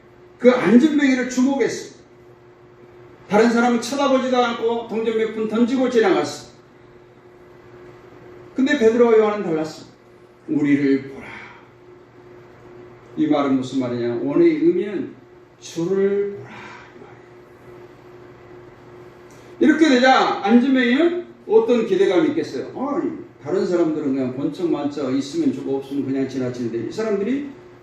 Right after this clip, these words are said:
자기더러 보라고 하나? 왜 보라고 하지? 다른 사람보다 더 큰 뭔가를 줄 건가? 하고 기대를 품게 쳐다봤습니다.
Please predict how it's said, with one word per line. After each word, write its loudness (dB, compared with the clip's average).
자기더러 -6
보라고 -4
하나? -8
왜 -2
보라고 -10
하지? -14
다른 2
사람보다 0
더 -8
큰 -4
뭔가를 -2
줄 -8
건가? -4
하고 -8
기대를 2
품게 -4
쳐다봤습니다. -8